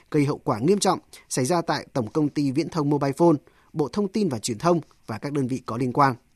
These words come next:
Vụ án giả mạo trong công tác, sản xuất, buôn bán hàng giả, xảy ra tại công ty Lũng Lô và một số công ty, tổ chức liên quan. Vụ án lợi dụng chức vụ, quyền hạn trong khi thi hành công vụ,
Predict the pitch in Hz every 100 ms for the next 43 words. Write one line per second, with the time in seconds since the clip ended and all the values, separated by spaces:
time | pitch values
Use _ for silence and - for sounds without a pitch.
0 | _ _ - - - - 175 160 190 170
1 | 117 135 104 151 143 196 190 214 247 _
2 | _ - 143 117 220 - 147 135 135 165
3 | 135 123 127 - _ _ - - 139 190
4 | 185 147 - 160 156 151 143 170 208 208
5 | 185 - - 107 104 113 113 165 160 185
6 | 160 - 107 139 - 131 151 143 120 _
7 | _ _ - - _ - 165 160 202 180
8 | 170 151 262 226 196 - - 151 131 151
9 | - 151 151 139 156 139 110 160 151 170